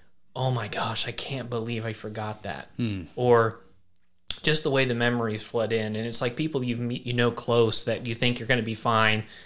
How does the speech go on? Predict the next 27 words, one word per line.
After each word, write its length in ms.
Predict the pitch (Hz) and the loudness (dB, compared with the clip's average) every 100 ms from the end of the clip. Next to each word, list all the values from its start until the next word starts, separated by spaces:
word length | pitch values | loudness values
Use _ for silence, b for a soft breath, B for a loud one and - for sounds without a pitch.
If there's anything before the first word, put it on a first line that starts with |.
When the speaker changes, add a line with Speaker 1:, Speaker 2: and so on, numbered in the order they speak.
| B B - | B B -2
Speaker 1:
and 160 | 127 123 | 2 4
there's 180 | 123 | 4
an 60 | 135 | 2
equal 260 | 135 131 113 | 0 2 2
balance 460 | 117 117 110 110 | 4 4 2 0
of, 320 | 107 104 104 - - - - - - - - | 0 -2 -6 -14 -20 -20 -20 -20 -20 -12 0
"I'm 120 | 143 | 4
not 160 | 151 160 | 6 6
okay 380 | 127 - 107 104 | 4 4 2 2
because 640 | 117 107 117 110 107 - - | -2 2 2 2 0 -2 -4
of 120 | 117 | 4
all 260 | 120 123 123 | 6 6 2
of 100 | 113 | 0
the 80 | 110 | 2
memories 500 | 117 123 113 107 104 | 4 2 0 -2 -2
that 120 | 110 | -2
I 160 | 110 107 | -2 0
sort 240 | - 113 | 0 0
of 100 | 107 | -2
suppressed 640 | - - 120 110 110 - | -6 -2 2 4 2 0
or 320 | 110 107 107 - | -2 -2 -4 -2
life 320 | 113 113 113 | 2 2 2
got 160 | 113 110 | 0 2
away 280 | 107 107 107 | 0 0 -2
or 100 | 110 | 0
whatever." 600 | 113 120 139 117 104 104 | 2 4 4 2 -2 -4
Speaker 2:
Mm. 220 | 104 98 | -8 -6